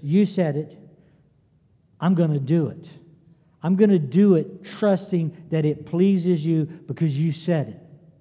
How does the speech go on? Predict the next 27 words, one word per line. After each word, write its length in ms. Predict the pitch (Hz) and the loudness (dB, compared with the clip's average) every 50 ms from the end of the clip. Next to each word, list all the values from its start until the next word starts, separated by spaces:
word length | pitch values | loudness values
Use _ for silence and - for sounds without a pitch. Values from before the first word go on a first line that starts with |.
| _ _ _ _ _ _ _ _ _ - | _ _ _ _ _ _ _ _ _ -8
Because, 200 | 151 170 175 - | -6 -4 -2 0
see, 160 | - 214 214 | 2 2 2
if 120 | 202 208 | 2 2
you 120 | 185 180 165 | 0 -2 0
don't 380 | 147 160 214 254 277 247 208 214 | 2 2 2 2 2 0 0 0
mix 260 | 220 233 226 - - | 0 0 0 -2 -8
faith 480 | - - - - 226 220 254 240 - 160 | -18 -16 -8 -2 0 2 2 0 0 -2
with 240 | 170 175 160 127 | -2 -2 -2 -2
it, 260 | 131 110 - - - - - - _ _ _ _ | -4 -8 -10 -12 -20 -20 -20 -20 _ _ _ _
if 60 | - | -2
you 80 | 214 | 0
don't 260 | 220 247 226 - - - | 0 0 0 -2 -8 -14
trust 400 | - - 247 247 220 - - - | -6 -2 0 0 0 0 -2 -6
that 140 | 170 147 | -6 -2
this 240 | 160 214 233 226 226 | 0 0 0 0 -2
is 180 | 233 214 - - - - - - - | -4 -4 -4 -6 -12 -20 -20 -14 -6
God's 320 | 135 180 196 202 - - | -2 0 0 0 0 -2
prescription 920 | - - 165 143 - - - - - 240 233 - - - - 131 113 107 - _ _ _ _ _ _ _ _ _ _ _ _ _ _ _ _ - | -6 -10 -12 -12 -12 -14 -10 -4 -2 -2 -2 -2 -4 -14 -16 -16 -16 -16 -18 _ _ _ _ _ _ _ _ _ _ _ _ _ _ _ _ -6
and 200 | 165 156 147 131 | -4 -4 0 4
do 160 | 185 226 240 | 4 6 6
it 80 | 214 | 4
because 260 | 165 165 - 185 160 147 | 2 -2 -4 -6 -6 -4
God 320 | 131 190 190 190 190 185 | -2 0 2 2 0 -2
said 300 | 190 - 190 185 175 147 | -2 -2 0 0 0 0
to 80 | 143 131 | -2 -6
do 400 | 123 117 113 180 247 254 208 139 | -8 -6 -4 -2 0 2 0 0
it, 280 | 113 123 - - - | -2 -6 -12 -18 -20